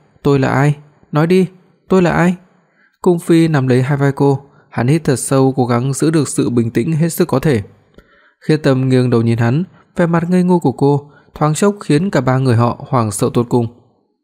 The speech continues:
"Anh, anh là?" "Tôi không nhớ, tôi không biết,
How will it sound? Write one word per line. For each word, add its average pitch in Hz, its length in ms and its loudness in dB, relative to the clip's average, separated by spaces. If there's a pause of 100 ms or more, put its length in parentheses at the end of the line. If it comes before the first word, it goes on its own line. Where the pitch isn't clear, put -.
(760)
"Anh, 143 520 0 (400)
anh 180 220 2
là?" 156 380 4 (720)
"Tôi 147 140 2
không 147 200 0
nhớ, 147 280 2 (360)
tôi 151 160 2
không 147 180 -2
biết, 202 200 2